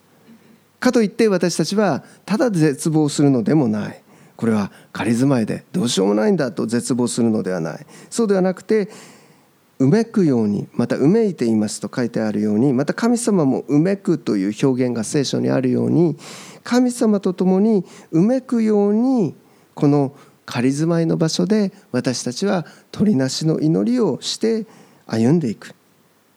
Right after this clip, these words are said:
私たちは地上の幕屋を生きながら、やがて永遠の家に完全に入るという希望を持って、この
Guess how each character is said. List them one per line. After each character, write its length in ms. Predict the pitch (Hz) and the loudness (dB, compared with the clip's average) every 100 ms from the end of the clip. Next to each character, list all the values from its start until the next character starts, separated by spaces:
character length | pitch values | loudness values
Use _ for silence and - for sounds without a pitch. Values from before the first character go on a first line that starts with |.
| _ _ _ _ _ _ | _ _ _ _ _ _
私 260 | 135 175 170 | -2 0 0
た 80 | 170 | 0
ち 100 | 175 | -2
は 60 | |
地 200 | 170 190 | -2 -2
上 200 | 190 214 | 0 2
の 100 | 214 | 2
幕 280 | 208 202 214 | 0 0 0
屋 160 | 214 208 | 0 0
を 200 | 202 202 - - _ _ | -2 -4 -12 -20 _ _
生 120 | 160 160 | -6 0
き 120 | 220 | 0
な 120 | 233 | 2
が 100 | 165 | -2
ら、 160 | 107 - _ _ _ _ _ _ _ - | -4 -12 _ _ _ _ _ _ _ -6
や 140 | 131 | -2
が 140 | 160 190 | 0 0
て 380 | 233 240 170 - - _ _ | 0 0 -2 -8 -20 _ _
永 100 | 120 | -6
遠 280 | 113 156 202 | -2 0 0
の 140 | 220 233 | 0 0
家 180 | 254 | 0
に 380 | 254 220 139 107 - _ _ _ _ | 0 0 0 -4 -12 _ _ _ _
完 220 | - - 147 | -10 -6 -2
全 180 | 214 | 0
に 100 | 254 | 0
入 240 | 262 277 226 | -2 0 2
る 180 | 185 - _ - | 0 -2 _ -4
と 100 | 113 | -2
い 80 | |
う 60 | 104 | -2
希 180 | - 120 | -4 -2
望 180 | 127 127 | 2 4
を 40 | |
持 160 | 139 180 | 2 0
っ 40 | |
て、 460 | - - 113 95 - _ _ _ _ _ _ | -4 -6 -6 -6 -12 _ _ _ _ _ _
こ 120 | - | -2
の 260 | 127 123 120 | 0 2 -2